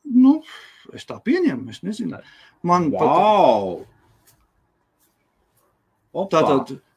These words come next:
Speaker 1: tātad
Speaker 2: Š-, š-,
Speaker 1: reklāmu
Speaker 2: šī, šī
Speaker 1: devējiem
Speaker 2: ir daudz augstāka cena par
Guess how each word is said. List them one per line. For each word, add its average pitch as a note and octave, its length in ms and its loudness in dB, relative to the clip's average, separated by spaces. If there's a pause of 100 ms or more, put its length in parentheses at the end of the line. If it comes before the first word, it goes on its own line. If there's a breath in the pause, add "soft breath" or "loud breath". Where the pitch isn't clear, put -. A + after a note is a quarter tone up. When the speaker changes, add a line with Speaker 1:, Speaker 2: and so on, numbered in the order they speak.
(280)
Speaker 1:
tātad D3 260 -2
Speaker 2:
Š-, E3+ 60 -8
š-, E3 80 0
Speaker 1:
reklāmu F#3 340 4
Speaker 2:
šī, C#3+ 60 0
šī C#3 40 2
Speaker 1:
devējiem E3+ 480 6
Speaker 2:
ir B2 80 0
daudz C#3 300 -2
augstāka F3 480 -6
cena E3 240 -12
par G#2+ 320 -6